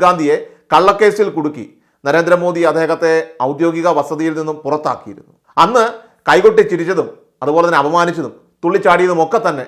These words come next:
ഈ സ്മൃതി ഇറാനിയായിരുന്നു. ഇപ്പോൾ സ്മൃതി ഇറാനിക്ക് ഔദ്യോഗിക വസതി ഒഴിയേണ്ടി വന്നു. ഇപ്പോൾ ഏതാണ്ട് അമേഠിയിലെ വീടിൻ്റെ കാര്യവും, ഏഹ്,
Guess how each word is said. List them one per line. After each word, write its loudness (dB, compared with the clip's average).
ഈ -8
സ്മൃതി -6
ഇറാനിയായിരുന്നു. -6
ഇപ്പോൾ 6
സ്മൃതി -2
ഇറാനിക്ക് 4
ഔദ്യോഗിക 0
വസതി -4
ഒഴിയേണ്ടി -2
വന്നു. -20
ഇപ്പോൾ 4
ഏതാണ്ട് 4
അമേഠിയിലെ 0
വീടിൻ്റെ 0
കാര്യവും, 2
ഏഹ്, -4